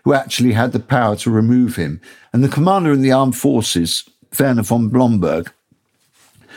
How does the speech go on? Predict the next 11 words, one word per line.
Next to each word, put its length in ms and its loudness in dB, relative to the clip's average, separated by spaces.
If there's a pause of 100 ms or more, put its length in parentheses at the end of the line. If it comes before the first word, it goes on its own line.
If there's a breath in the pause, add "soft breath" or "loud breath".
(160 loud breath)
who 180 4
had 180 0
played 240 2
a 60 0
big 260 -2
part 340 0
in 120 0
bringing 360 2
Hitler 300 0
to 140 -6
power, 400 0